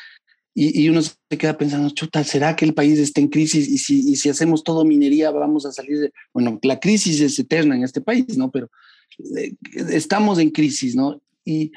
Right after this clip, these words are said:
yo digo, "Puta madre, o sea, si seguimos en la crisis y nunca nos vamos a plantear un nuevo modelo, o sea, para mí, si estamos en crisis, es una oportunidad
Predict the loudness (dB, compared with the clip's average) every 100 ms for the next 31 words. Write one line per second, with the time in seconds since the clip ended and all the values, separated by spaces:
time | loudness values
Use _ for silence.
0 | -20 _ _ -2 2 4 4 2 2 -2
1 | -2 -16 _ -16 -12 -6 -2 0 0 -2
2 | -2 0 0 4 4 4 2 0 0 -2
3 | -2 -4 -4 2 2 2 0 0 0 0
4 | 0 0 0 -2 -2 -2 0 2 2 2
5 | 2 2 2 0 -4 -14 _ _ _ -10
6 | -4 -2 -2 -6 _ _ -6 -2 0 0
7 | 0 -2 -6 -4 -2 -2 -2 -4 -6 -6
8 | -4 -2 0 2 2 0 -2 -2 -2 0
9 | 2 4 2 2 0